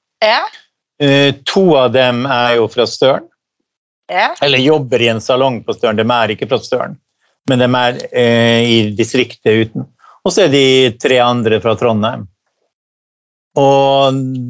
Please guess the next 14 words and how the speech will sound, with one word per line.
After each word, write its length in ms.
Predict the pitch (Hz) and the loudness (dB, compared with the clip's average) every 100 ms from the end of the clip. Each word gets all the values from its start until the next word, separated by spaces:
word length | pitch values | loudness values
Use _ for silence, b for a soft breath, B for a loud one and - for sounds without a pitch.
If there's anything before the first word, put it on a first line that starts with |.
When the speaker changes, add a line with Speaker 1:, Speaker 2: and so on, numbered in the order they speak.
| 117 | -4
Speaker 2:
det 100 | 143 | 0
er 60 | 120 | 0
jo 60 | |
ikke 80 | 127 | 0
noe 80 | 143 | -4
stor 260 | - 143 131 | 0 2 4
avstand 480 | 131 131 - 127 120 | 2 -2 -2 0 0
inn 60 | 113 | -2
til 100 | 117 | 0
Trondheim, 360 | 127 120 120 113 | 0 0 -2 -2
det 60 | |
tar 140 | 127 117 | -2 0
førti 240 | 127 113 | -2 -2
minutter. 420 | 110 113 110 - | -2 0 -2 -6